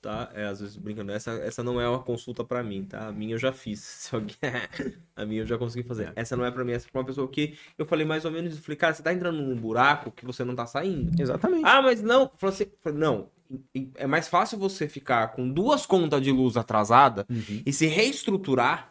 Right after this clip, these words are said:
Speaker 1: do que você fazer da maneira que está acontecendo." Por quê? Por estudar, por conhecer. Às vezes eu não aplico pra mim, então eu não
Speaker 2: Uhum.
Speaker 1: posso falar muito pros outros.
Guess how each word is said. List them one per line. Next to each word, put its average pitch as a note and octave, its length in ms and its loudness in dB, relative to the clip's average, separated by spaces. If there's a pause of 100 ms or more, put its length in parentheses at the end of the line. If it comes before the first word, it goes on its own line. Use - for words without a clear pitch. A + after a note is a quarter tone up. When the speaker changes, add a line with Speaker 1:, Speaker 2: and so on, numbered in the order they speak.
(220)
Speaker 1:
do C3+ 120 -4
que D3 100 0
você D3 180 -4
fazer D3+ 220 -6
da D3+ 100 0
maneira D#3 300 0
que E3+ 100 -6
está E3+ 200 6
acontecendo." F3+ 640 2 (340)
Por G3+ 220 4
quê? - 260 0 (480)
Por F3 140 0
estudar, C3 840 0 (180)
por B2 140 -6
conhecer. A#2+ 380 -6
Às A#2 140 0
vezes A#2+ 140 -2
eu B2+ 80 2
não B2 120 0
aplico A#2+ 340 -2
pra B2+ 180 4
mim, G2+ 380 -2
então F#2+ 140 -8
eu G2+ 40 -2
não G#2 60 -2
Speaker 2:
Uhum. G2+ 60 -8
Speaker 1:
posso G2+ 200 -8
falar G2 200 -2
muito G2+ 200 -10
pros B2 240 -6
outros. - 300 -10